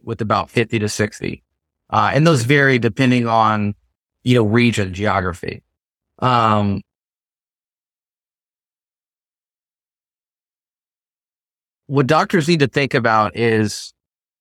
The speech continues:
some D S Os are more heavy-handed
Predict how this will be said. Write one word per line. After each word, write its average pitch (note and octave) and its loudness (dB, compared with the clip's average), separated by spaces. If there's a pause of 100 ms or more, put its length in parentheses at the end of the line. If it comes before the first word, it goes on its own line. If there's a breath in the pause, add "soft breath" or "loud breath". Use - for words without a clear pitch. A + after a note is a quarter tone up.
(1080)
some E3 -2
D F3 2
S F3 0
Os D#3 0
are D3 0
more B2 0
heavy-handed A#2+ 0